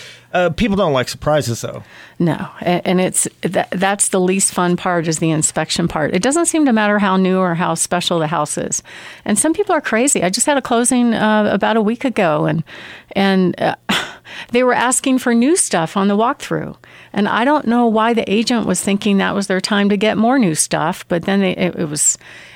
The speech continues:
Speaker 2: it
Speaker 1: All
Speaker 2: was
Speaker 1: they can do is
Speaker 2: frustrating.
Speaker 1: say no, right?
Speaker 2: Yeah, but I mean,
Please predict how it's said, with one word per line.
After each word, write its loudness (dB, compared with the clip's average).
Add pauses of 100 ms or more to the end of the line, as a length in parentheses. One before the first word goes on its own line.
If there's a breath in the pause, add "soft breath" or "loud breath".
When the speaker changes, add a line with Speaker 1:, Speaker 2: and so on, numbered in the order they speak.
(160 loud breath)
Speaker 2:
it 2
Speaker 1:
All 4
Speaker 2:
was 0
Speaker 1:
they 4
can 0
do 2
is 2
Speaker 2:
frustrating. 2
Speaker 1:
say 2
no, 0
right? 0
Speaker 2:
Yeah, 2
but 0
I 0
mean, 2